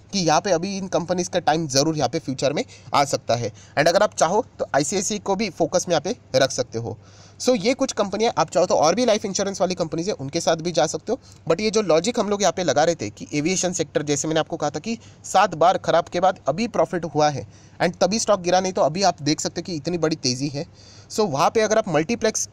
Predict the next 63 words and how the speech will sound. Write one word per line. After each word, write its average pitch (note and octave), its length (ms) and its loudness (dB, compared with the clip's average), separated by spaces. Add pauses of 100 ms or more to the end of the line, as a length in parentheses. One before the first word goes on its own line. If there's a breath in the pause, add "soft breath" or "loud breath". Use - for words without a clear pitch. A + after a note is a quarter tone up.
(140)
के G#3 80 -2
अलावा E3 300 4
अगर E3+ 160 2
आप F#3+ 120 0
चाहो D#3+ 260 0
तो E3+ 100 -4
लाइफ D#3+ 280 0
इंश्योरेंस F#3+ 480 -4
इन A#3 120 -2
कंपनीज G3 420 -2
को F#3+ 140 -6
देखना D#3+ 300 -2
चाहोगे, D3+ 360 0 (280 loud breath)
तो F#3 60 -2
ज़रूर E3+ 240 2
आप F3+ 160 2
लोग F3 200 0
इस D#3 180 -4
लॉजिक D#3 220 0
के E3 100 -6
साथ E3 200 -2
आगे D3+ 260 0 (120)
बढ़ C3+ 140 2
सकते - 260 -8
हो। A#2 100 -6 (240 loud breath)
प्लस A3+ 180 4
दोस्तों, A#3+ 240 4
no G3+ 140 0
doubt A3+ 200 2 (100)
आप F3 180 2
लोग G3+ 120 0
भी G#3+ 120 -2
ज़रूर F3 300 2 (260)
कमेंट F3+ 200 2
सेक्शन F#3+ 260 -2
में F#3 120 -6
बता D#3 200 2
देना F3+ 220 -4 (120)
कि F3+ 60 -4
और F#3 240 2
ऐसे G3+ 240 -2
कौन F3 180 0
से G#3 140 -4
सेक्टर F#3+ 320 -4
हैं G#3+ 80 -8 (320 loud breath)
जो D#3+ 80 -2
कि F3+ 100 2
अभी G3 120 0
कोविड F#3 320 2
तो G#3+ 160 -2
धीमे-धीमे E3+ 400 -2
करके F3 260 -2
ख़त्म D#3 260 -4
होते D3 200 -4
हुए D3+ 120 0
देखने D3 260 -4
को E3+ 100 0
मिल C3 140 -2
रहा C#3 120 2
है, F3+ 100 0
उस A#3+ 200 0
लेवल B3 220 4
की A#3+ 220 -4